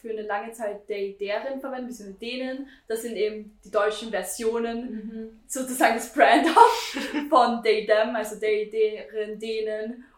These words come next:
Speaker 1: Und es hat sehr gut funktioniert, für mich zumindest.
Speaker 2: Mhm. Was wären denn noch andere, äh, genderneutrale Pronomen, die man verwenden könnte? Also jetzt generell Englisch, Deutsch,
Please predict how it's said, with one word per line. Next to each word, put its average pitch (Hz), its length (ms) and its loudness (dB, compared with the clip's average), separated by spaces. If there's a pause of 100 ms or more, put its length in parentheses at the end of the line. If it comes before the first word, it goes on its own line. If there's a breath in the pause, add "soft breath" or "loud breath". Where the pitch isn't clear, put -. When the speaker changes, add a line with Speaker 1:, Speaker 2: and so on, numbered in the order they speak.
Speaker 1:
Und 240 140 -6
es 226 120 -6
hat 233 220 -4
sehr 208 140 -2
gut 214 200 -10
funktioniert, 202 680 -16
für 196 100 -14
mich 190 320 -14
zumindest. 214 880 -16
Speaker 2:
Mhm. 240 380 -12 (400 soft breath)
Was 196 260 -10
wären 170 260 -2
denn 233 120 -8
noch 214 200 -8
andere, 233 360 -6
äh, 185 680 -6
genderneutrale 170 1120 -4
Pronomen, 175 360 -6
die 170 80 -14
man 165 160 -8
verwenden 160 440 -12
könnte? 156 360 -12
Also 170 220 -8
jetzt 170 160 -4
generell 175 320 -2
Englisch, 185 420 -8
Deutsch, 165 460 -8